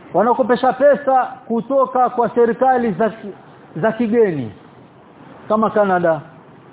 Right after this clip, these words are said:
Japan, America, Britain, German, Israel ama Norway. Na pia saa nyingine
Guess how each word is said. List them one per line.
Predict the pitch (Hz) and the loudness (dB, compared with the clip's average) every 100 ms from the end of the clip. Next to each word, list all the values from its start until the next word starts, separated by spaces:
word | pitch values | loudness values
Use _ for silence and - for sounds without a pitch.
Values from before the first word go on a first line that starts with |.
| - | -6
Japan, | 147 196 233 214 180 170 - - - - | -2 0 0 0 0 -6 -12 -20 -20 -8
America, | 180 202 233 208 202 180 139 - - - | -2 2 2 0 0 -2 -4 -18 -20 -8
Britain, | 170 247 208 214 202 190 190 - - - - - | -2 0 0 0 0 -2 -10 -18 -20 -20 -20 -8
German, | 135 240 226 208 196 | 0 2 2 0 -2
Israel | 190 165 208 233 226 | -4 -2 -2 0 0
ama | 233 220 | -2 0
Norway. | 214 240 226 214 185 - - - - - - - - - - - - - - - - - - - - | 2 2 4 2 0 -8 -20 -20 -20 -20 -20 -20 -20 -20 -20 -20 -20 -20 -20 -20 -20 -20 -20 -20 -8
Na | 160 233 | -2 0
pia | - 311 254 | 2 2 2
saa | 269 262 | 0 -4
nyingine | 254 294 269 233 226 | -4 -4 -4 -4 -8